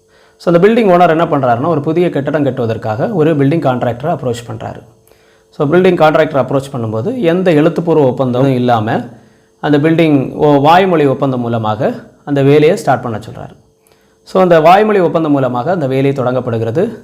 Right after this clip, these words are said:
வேலை நடைபெற்று கொண்டிருக்கிறது. இந்த கட்டட ஒப்பந்ததாரர் தான் வந்து அந்த வேலையை வந்து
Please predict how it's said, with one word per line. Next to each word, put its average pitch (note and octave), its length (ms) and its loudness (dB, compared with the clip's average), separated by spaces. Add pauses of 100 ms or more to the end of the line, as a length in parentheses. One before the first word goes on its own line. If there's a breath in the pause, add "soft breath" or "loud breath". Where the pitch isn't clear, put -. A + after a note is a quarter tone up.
வேலை D3+ 280 4
நடைபெற்று C#3 440 0
கொண்டிருக்கிறது. A#2 680 -6 (140)
இந்த C3 160 -6
கட்டட C3+ 320 0
ஒப்பந்ததாரர் B2 580 0
தான் A#2 220 0
வந்து B2 300 -4
அந்த B2+ 160 -2
வேலையை B2 280 0
வந்து D3+ 440 -6